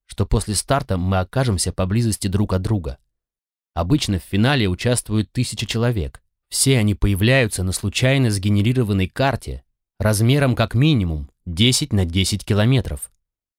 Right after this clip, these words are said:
Связи нет, ориентиров мы не знаем.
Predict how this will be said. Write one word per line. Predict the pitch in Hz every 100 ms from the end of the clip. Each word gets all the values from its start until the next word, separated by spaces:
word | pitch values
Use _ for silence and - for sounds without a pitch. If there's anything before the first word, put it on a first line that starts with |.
| _ _ _ _ _
Связи | - 98 143
нет, | 202 92 101 - _ _ _ _ _
ориентиров | 95 104 107 131 156 -
мы | 87
не | 85
знаем. | 82 90 98 110 101